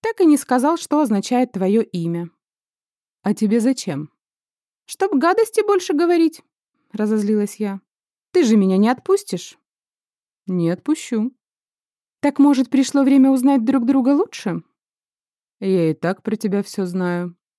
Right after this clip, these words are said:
со вздохом ответил колдун. «А вот я про тебя — ничего».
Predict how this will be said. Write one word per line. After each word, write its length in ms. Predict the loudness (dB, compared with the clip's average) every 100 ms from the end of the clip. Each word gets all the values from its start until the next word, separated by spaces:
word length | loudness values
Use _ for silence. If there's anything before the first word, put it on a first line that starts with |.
| _ _
со 200 | -12 -10
вздохом 480 | -8 -8 -10 -6 -8
ответил 400 | -6 -10 -8 -10
колдун. 440 | -10 -10 -10 -12 -14 _ _ _ _ _ _ _
«А 140 | -2 0
вот 160 | 2
я 220 | 4 4 4
про 160 | 0
тебя — 400 | 0 0 0 -2 -6
ничего». 680 | 2 2 2 2 2 0